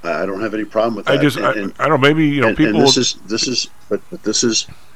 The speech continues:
Speaker 1: this is the, this is the issue that Ackman and Jacobson and the others are going after. I mean, Jacobson had a piece yesterday, uh, saying that, that gay is, is not the problem, and people like gay are not the problem. They're simply a symptom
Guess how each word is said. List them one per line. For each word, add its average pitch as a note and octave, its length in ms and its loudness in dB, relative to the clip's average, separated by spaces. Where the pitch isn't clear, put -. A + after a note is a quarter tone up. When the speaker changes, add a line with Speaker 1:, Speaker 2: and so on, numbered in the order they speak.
Speaker 1:
this B2 220 2
is B2+ 160 -2
the, A2+ 180 -2
this G2 300 -6
is B2+ 120 -8
the A2 180 -6
issue G2 300 -4
that D#2+ 200 -6
Ackman F2 600 -4
and D#2 120 -8
Jacobson F2+ 640 -4
and D2+ 140 -8
the D#2+ 140 -4
others D#2+ 300 -6
are D#2 140 -10
going D2 360 -8
after. D2 380 -10
I C#2 40 -8
mean, D#2+ 180 -6
Jacobson A2 480 -2
had F2 140 -2
a D#2 80 -2
piece - 360 -4
yesterday, D#2 580 -2
uh, D2+ 420 -6
saying E2 440 -2
that, D2+ 260 -8
that D2 180 -4
gay F#2 440 0
is, D2 340 -8
is D#2 180 -10
not E2 220 -4
the - 80 -8
problem, C2+ 520 -8
and - 120 -10
people A2 260 -2
like G#2 280 0
gay F#2 280 2
are D#2+ 100 0
not D2+ 160 -10
the - 80 -18
problem. C2+ 420 -10
They're F#2 140 -6
simply A2+ 380 -4
a D#2+ 60 -4
symptom - 600 0